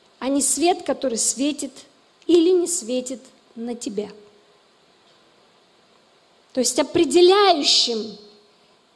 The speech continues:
явлением для того, как мы живём,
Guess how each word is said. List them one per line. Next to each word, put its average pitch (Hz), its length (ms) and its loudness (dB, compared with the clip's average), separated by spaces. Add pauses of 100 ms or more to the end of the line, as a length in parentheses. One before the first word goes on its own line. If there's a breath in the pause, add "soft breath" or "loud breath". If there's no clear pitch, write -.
(2000)
явлением 320 720 4
для 277 140 -2
того, 302 280 -2
как 302 300 -6
мы 285 120 -2
живём, 233 520 -6